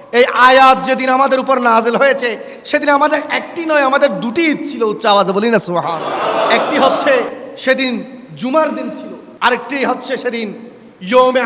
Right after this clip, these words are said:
আরাফা ছিল। এই আয়াত যেদিন নাযিল হয়েছে, সেদিন ইয়মে আরাফা ছিল এবং শুক্রবার ছিল। এই আয়াতে কারিমা আমরা মুসলমানদের উপর যেদিন নাযিল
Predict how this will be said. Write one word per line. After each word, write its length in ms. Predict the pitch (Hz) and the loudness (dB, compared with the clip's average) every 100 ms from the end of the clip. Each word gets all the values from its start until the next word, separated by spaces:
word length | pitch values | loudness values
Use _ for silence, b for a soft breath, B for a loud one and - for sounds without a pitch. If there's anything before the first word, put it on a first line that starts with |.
| 233 | 2
আরাফা 300 | 254 254 302 - | 2 0 -2 -2
ছিল। 140 | 233 190 B B - | -8 -8 B B -4
এই 60 | 262 247 | -2 4
আয়াত 240 | 262 277 269 277 | 6 6 4 0
যেদিন 180 | 277 277 | -4 2
নাযিল 220 | 269 269 262 | 2 2 2
হয়েছে, 200 | 285 285 | 2 0
সেদিন 260 | 254 269 262 226 B B 202 | -4 -4 -6 -10 B B -2
ইয়মে 380 | 247 285 277 247 269 | 6 6 6 4 4
আরাফা 260 | 277 294 | 4 0
ছিল 160 | 311 285 269 | -2 0 0
এবং 120 | 262 | 0
শুক্রবার 500 | - 285 262 269 262 180 | -4 -10 -2 0 0 -2
ছিল। 140 | 254 233 220 B B - | -4 -2 -2 B B 0
এই 120 | 247 247 277 | 0 4 6
আয়াতে 320 | 294 294 294 285 | 6 4 -2 0
কারিমা 380 | 277 269 269 247 214 B B | 0 2 2 2 0 B B
আমরা 220 | 240 269 277 | -2 2 2
মুসলমানদের 640 | 254 320 330 320 302 294 | 2 -2 -2 -2 -2 -6
উপর 180 | 269 277 220 | -2 -4 -4
যেদিন 200 | 247 247 233 | -8 -4 -2
নাযিল 240 | 220 | 0